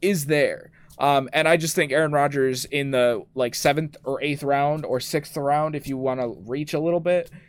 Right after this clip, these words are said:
is absolute massive value. Like, he's not gonna be great for keepers because, you know, he may retire or whatever. We don't know what's gonna happen after this year. But for this year, in the seventh round, sixth round, take Aaron Rodgers. <laughs>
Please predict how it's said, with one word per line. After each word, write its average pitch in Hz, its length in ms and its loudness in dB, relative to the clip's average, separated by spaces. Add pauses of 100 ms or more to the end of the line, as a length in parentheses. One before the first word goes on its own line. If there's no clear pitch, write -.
(140)
is 147 460 2 (140)
absolute 160 680 -2 (220)
massive 151 580 0
value. 113 520 0 (340)
Like, 147 240 4
he's 160 200 0
not 196 200 6
gonna 175 160 2
be 156 100 4
great 147 260 2
for 131 100 -8
keepers 175 520 0
because, 156 320 -2
you 156 60 -4
know, 139 100 0
he 151 100 -2
may 143 200 2
retire 135 500 2
or 127 60 2
whatever. 135 340 0
We 131 80 0
don't 127 140 0
know 127 60 -2
what's 127 120 -6
gonna 113 260 -6
happen 127 260 -4
after 117 180 -4
this 113 160 -8
year. 151 260 0 (260)
But 165 160 4
for 185 120 2
this 170 280 4
year, 269 360 -4 (340)
in 170 120 2
the 139 80 0
seventh 190 460 2
round, 185 540 -4
sixth - 400 -4
round, 185 540 -4 (580)
take 143 240 2
Aaron 95 220 -6
Rodgers. - 600 -20
<laughs> - 80 -4